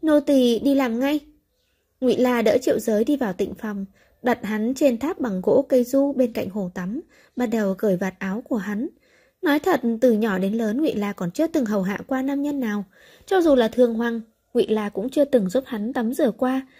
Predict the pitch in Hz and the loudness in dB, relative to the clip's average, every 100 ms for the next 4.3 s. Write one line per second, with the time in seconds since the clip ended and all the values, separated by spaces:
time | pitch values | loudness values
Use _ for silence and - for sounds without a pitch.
0 | - _ - 311 277 285 269 262 247 247 | -20 _ 0 2 4 4 4 2 2 2
1 | 233 233 233 226 262 - 311 214 311 311 | 2 4 4 4 0 0 -2 -2 -2 0
2 | 302 226 202 208 202 _ _ _ - 208 | 0 0 -2 -4 -4 _ _ _ -2 0
3 | 254 262 202 220 208 196 180 180 196 285 | 4 4 4 0 0 -2 -2 -2 -2 0
4 | 311 240 | 0 -2